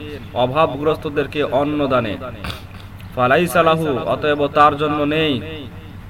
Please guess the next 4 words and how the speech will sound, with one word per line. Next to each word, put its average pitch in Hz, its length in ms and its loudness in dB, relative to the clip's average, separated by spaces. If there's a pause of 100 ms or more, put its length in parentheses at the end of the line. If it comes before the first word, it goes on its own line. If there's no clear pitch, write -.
(440)
আল 139 180 4
ইয়াওমা, 151 460 2
আজ, 147 340 4 (280)
হাহুনা 151 640 2